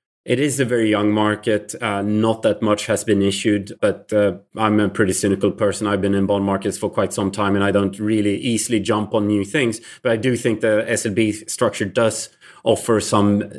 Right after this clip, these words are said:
really interesting ways to financialize, uh, you know, impact thinking in, in many of the important transition stories.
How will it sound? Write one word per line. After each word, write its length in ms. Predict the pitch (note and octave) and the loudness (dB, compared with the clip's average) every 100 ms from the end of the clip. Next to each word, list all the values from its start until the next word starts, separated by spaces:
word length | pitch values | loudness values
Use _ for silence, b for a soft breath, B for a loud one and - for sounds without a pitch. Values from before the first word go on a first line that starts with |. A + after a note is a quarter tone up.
| D#2+ | -10
really 480 | A2 A2+ A2+ A2 | -4 0 2 2
interesting 640 | G#2 G#2 - - A2 G2+ F#2 B | 2 0 -4 -4 -2 -4 -6 B
ways 500 | A2 G#2+ G#2 G2+ F#2+ | -2 2 2 0 -4
to 500 | - A2+ G#2 G2 F#2+ B B - | -4 0 2 2 0 B B -10
financialize, 960 | - A2+ A2+ A2+ A#2+ G#2+ G2+ G2+ G2 G#2+ | -2 0 2 0 0 0 2 0 -2 -6
uh, 140 | G#2 | -6
you 100 | G#2 | -6
know, 100 | G#2+ | -6
impact 460 | G2+ A2+ A2 A2+ - | -2 0 0 -2 -2
thinking 580 | - G#2 F#2+ G2+ G2 G2 B B | -2 0 2 0 0 -6 B B
in, 220 | A2+ G#2 | -4 -4
in 280 | G2+ G#2+ G#2 | -2 -2 0
many 200 | G#2+ G#2 | 2 2
of 120 | G2 | 2
the 100 | G2+ | 0
important 580 | G2+ G2+ A#2 G2+ G#2 G2 | 0 0 -2 0 -2 -4
transition 420 | B2+ B2 A2 - | -4 -2 -2 -4
stories. 460 | G2 G2 G2 G#2 | -6 -6 -6 -10